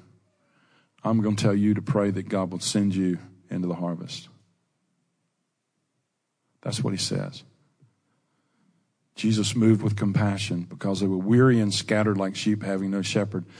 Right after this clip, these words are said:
Then he said to his disciples, "The harvest truly is plentiful, but the laborers are few. Therefore, pray the Lord of the harvest to send out laborers into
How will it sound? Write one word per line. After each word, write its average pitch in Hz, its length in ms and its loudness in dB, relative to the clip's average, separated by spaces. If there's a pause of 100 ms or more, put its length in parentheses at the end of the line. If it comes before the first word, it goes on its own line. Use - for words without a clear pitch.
(320)
Then 120 140 2
he 139 60 6
said 117 280 6
to 98 80 -2
his 98 160 -2
disciples, 101 580 -2
"The 104 60 -6
harvest 104 420 0
truly 107 320 2
is 104 160 -2
plentiful, 113 460 -2
but 90 160 -8
the 92 80 -4
laborers 113 360 2
are 98 100 0
few. 98 360 2 (540)
Therefore, 117 360 4
pray 107 200 4
the 104 100 2
Lord 120 220 4
of 127 60 4
the 113 60 2
harvest 113 440 2
to 107 60 -4
send 107 260 2
out 95 180 -2
laborers 101 440 0
into 110 720 4